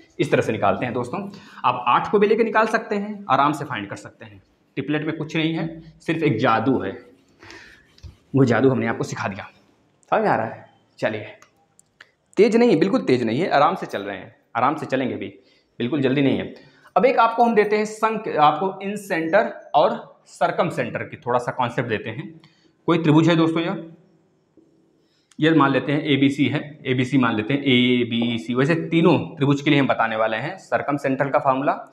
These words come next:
सर्कम सेंट्रल अगर अंदर circle बन जाता है तब radius कैसे निकलता है, अगर बाहर रेडि-, बाहर circle बन जाता है तब radius कैसे निकलता है। यह होता है सर्कम सेंटर,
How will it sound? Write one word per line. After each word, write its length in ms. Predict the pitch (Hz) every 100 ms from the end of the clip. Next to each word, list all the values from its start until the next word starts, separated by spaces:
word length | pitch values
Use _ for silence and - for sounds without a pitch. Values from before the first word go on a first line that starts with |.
| _ _
सर्कम 340 | _ 127 120 143
सेंट्रल 320 | - 127 143
अगर 160 | 127 127
अंदर 240 | 123 147
circle 320 | 143 135 156
बन 140 | 143 143
जाता 280 | 131 143
है 160 | 143 190 - - _ _ -
तब 120 | 165
radius 320 | 165 160 175
कैसे 220 | 165 165 170
निकलता 340 | 165 165 165
है, 220 | 170 - - _ _ -
अगर 120 | 139
बाहर 380 | 123 123 131 170
रेडि-, 320 | 160 - -
बाहर 240 | 123 120 160
circle 280 | 156 156
बन 160 | 147 135
जाता 260 | 131 127 135
है 200 | 180 - _ _ _ -
तब 100 | 151
radius 320 | 127 107 -
कैसे 200 | 107 -
निकलता 340 | 101 98 - 101
है। 180 | - _ _ _ _ -
यह 140 | 143 175
होता 240 | 170 170
है 200 | 170 190 - - _ _ _
सर्कम 540 | _ - - 120 160 165
सेंटर, 600 | 165 165 202 - -